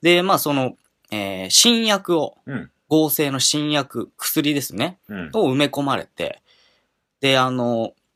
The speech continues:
Speaker 1: まあ、その薬が原因で、
Speaker 2: うん。
Speaker 1: 脳がどんどん覚醒していくと。
Speaker 2: うん。
Speaker 1: 要は十パーセントしか使われてない脳が、徐々に薬によって二十パーセント覚醒、
Speaker 2: うん。
Speaker 1: 三十パーセント覚醒と、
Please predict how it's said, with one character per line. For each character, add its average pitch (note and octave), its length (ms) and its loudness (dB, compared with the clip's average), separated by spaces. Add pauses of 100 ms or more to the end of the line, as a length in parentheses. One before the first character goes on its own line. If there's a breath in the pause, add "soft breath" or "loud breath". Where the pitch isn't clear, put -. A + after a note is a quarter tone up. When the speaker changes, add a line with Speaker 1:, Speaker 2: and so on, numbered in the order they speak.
(140)
Speaker 1:
ま - 100 4
あ、 - 40 2
そ E3+ 120 -2
の F3 280 0 (1120)
薬 E3 340 4
が C3+ 260 4 (380)
原 C3+ 200 6
因 C3+ 280 0
で、 F3 320 0 (680 soft breath)
Speaker 2:
う C#3+ 40 -2
ん。 - 20 2
Speaker 1:
脳 D#3 180 2
が F#2 160 0
ど C3+ 160 -2
ん C3+ 100 -2
ど F#2+ 140 -10
ん F#2 40 -18
覚 - 280 -6
醒 B2 220 -2
し - 100 -4
て - 80 -6
い F#2+ 60 -8
く - 60 -18
と。 - 160 -18 (120)
Speaker 2:
う A2 80 -12
ん。 D#2+ 240 -12
Speaker 1:
要 C#3+ 120 0
は G2+ 140 -2
十 C#3 160 0
パ F3+ 240 2
ー E3+ 40 -4
セ F#3 100 -2
ン D3 80 -2
ト G#2+ 100 -6
し - 80 -6
か F2+ 140 -8
使 - 240 0
わ A#2+ 80 4
れ B2+ 80 -2
て C3 160 -2
な B2 200 -2
い A#2+ 60 -2
脳 A#2 300 -2
が、 F#2+ 260 0 (720 soft breath)
徐 D3 180 2
々 A#2+ 160 2
に F#2 100 -8
薬 A#2+ 360 -2
に A2+ 100 -2
よ G2+ 120 -4
っ - 40 -18
て - 80 -10
二 A#2 140 0
十 C3 140 0
パ B2 240 -4
ー G#2 40 -2
セ - 80 -8
ン F2+ 80 -10
ト - 80 -20
覚 - 240 -12
醒、 - 240 -10
Speaker 2:
う F2+ 120 -12
ん。 E2 100 -12
Speaker 1:
三 B2+ 240 -4
十 B2+ 100 0
パ G#2+ 260 -2
ー G#2 40 -6
セ G#2+ 140 -6
ン F2 60 -10
ト F#2 140 -10
覚 - 220 -8
醒 F#2 200 -8
と、 - 220 -20